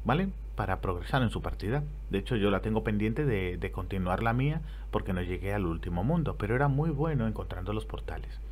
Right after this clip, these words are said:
Era muy eficiente. La gente empezó a preguntarme dónde estaban los demás portales y yo les explicaba de mala manera cómo era. Practiqué un poco la elocuencia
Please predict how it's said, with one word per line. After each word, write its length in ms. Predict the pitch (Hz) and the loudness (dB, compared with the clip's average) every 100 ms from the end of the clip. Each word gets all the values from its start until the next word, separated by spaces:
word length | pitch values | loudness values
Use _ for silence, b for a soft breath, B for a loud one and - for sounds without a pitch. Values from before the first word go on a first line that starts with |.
| - | -6
Era 160 | 92 95 | 0 2
muy 140 | 92 | 4
eficiente. 640 | 92 - - - 87 - - B B B B B B B | 0 -2 -8 -6 -6 -6 -8 B B B B B B B
La 100 | 139 | 0
gente 220 | 190 175 | 2 0
empezó 240 | 156 - 143 | 0 2 2
a 60 | |
preguntarme 520 | 143 131 131 127 123 | 4 2 2 2 2
dónde 200 | 117 113 | 2 2
estaban 320 | 113 117 107 113 | 2 0 2 2
los 140 | 95 | 0
demás 220 | 90 92 | -2 -4
portales 520 | - - 80 73 - - - - | -4 -2 -2 -4 -8 -8 -8 -6
y 100 | 101 | 0
yo 120 | 104 123 | 4 4
les 180 | 110 | 2
explicaba 580 | 107 - 110 117 104 104 - | -4 -2 0 2 2 0 -4
de 220 | 107 104 | -4 0
mala 240 | 107 104 101 | 4 6 6
manera 420 | 101 101 90 92 - | 4 2 0 -4 -2
cómo 320 | 95 90 87 | -2 -2 -4
era. 220 | - - - B B B B B B B - | -6 -8 -8 B B B B B B B 0
Practiqué 460 | 139 123 - 135 147 | 2 2 2 2 2
un 80 | |
poco 240 | 139 120 107 | 2 2 0
la 120 | 92 | 0
elocuencia 720 | 90 92 98 87 - 92 85 | -2 -2 -2 -2 -4 -6 -6